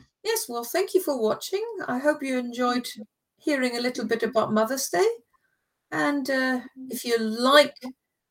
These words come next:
what I, what, uh, when, if you liked what you heard about the alphabet course, we will put links,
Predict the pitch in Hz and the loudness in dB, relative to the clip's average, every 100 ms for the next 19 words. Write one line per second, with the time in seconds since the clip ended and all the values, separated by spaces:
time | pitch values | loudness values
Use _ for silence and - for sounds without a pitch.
0 | _ _ _ _ _ _ 214 - 208 208 | _ _ _ _ _ _ 4 6 4 2
1 | 208 202 - 196 190 - 190 - - 208 | 2 2 2 2 2 0 -6 -4 -4 0
2 | 208 220 214 196 196 185 202 190 143 180 | 2 0 0 -2 0 4 6 6 4 0
3 | 175 - 170 165 214 254 - 185 - - | 0 -2 -4 2 4 4 0 -4 -6 -4
4 | 170 185 - 190 190 202 202 196 190 - | -2 -2 2 2 2 2 0 0 -2 -2
5 | - 185 180 180 185 185 - | 0 2 2 0 -2 -2 -4